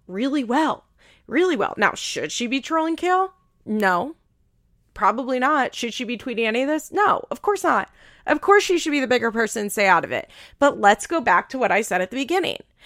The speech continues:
Kale's the one that filed a false, frivolous fucking lawsuit against her, which is bullshit, threatened more lawsuits during this day, and leaked the fucking text, which is why there is this drama. If Kale never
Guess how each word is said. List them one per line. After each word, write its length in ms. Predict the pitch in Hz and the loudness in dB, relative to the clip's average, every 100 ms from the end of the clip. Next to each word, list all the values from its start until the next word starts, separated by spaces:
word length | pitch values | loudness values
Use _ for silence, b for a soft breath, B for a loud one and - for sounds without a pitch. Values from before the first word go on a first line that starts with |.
| b b | b b
Kale's 480 | - 254 269 370 381 | -2 0 2 0 0
the 80 | |
one 200 | 370 311 | 0 0
that 160 | 311 - | 0 0
filed 320 | 220 214 220 | 2 4 4
a 120 | 196 - _ | 0 -4 _
false, 500 | 233 208 339 - - _ | 4 6 6 0 -14 _
frivolous 500 | 311 330 285 220 - | 0 0 2 0 2
fucking 320 | 240 254 320 | 0 0 0
lawsuit 460 | 302 190 185 196 170 | 2 0 -2 -4 -4
against 400 | 156 107 - - | -4 -6 -8 -6
her, 320 | - 120 294 _ _ _ - | -2 -2 -4 _ _ _ -2
which 180 | 269 302 | 0 0
is 180 | 262 - | -2 -8
bullshit, 800 | 202 175 254 392 - - 110 - _ - B B B _ _ _ - | -10 0 2 2 -2 -2 -2 -2 _ -20 B B B _ _ _ -2
threatened 480 | 262 320 269 247 220 | 4 4 4 2 4
more 160 | 339 523 | 6 6
lawsuits 800 | 262 180 - - 165 185 - - - 196 | 6 4 4 -2 -6 -6 -8 -12 -12 -2
during 360 | 214 180 175 | 2 2 0
this 220 | 175 180 - | -2 -4 -2
day, 300 | 135 - - | 2 0 2
and 300 | 311 302 247 | 2 2 2
leaked 300 | 277 320 - | 2 2 0
the 100 | 453 | -4
fucking 500 | - 214 233 339 330 | 4 4 4 0 -2
text, 320 | - - - | 0 -2 -2
which 160 | 285 330 | -6 -6
is 140 | 254 | -4
why 300 | 208 185 196 | 2 4 4
there 160 | 294 - | 2 -2
is 240 | 202 185 | -2 -2
this 240 | 285 285 | -4 -6
drama. 640 | - 370 466 466 180 - - _ B B B B | 2 6 6 6 0 -4 -12 _ B B B B
If 140 | - 277 | 2 4
Kale 200 | 403 427 | 4 4
never 360 | 427 392 - | 4 2 0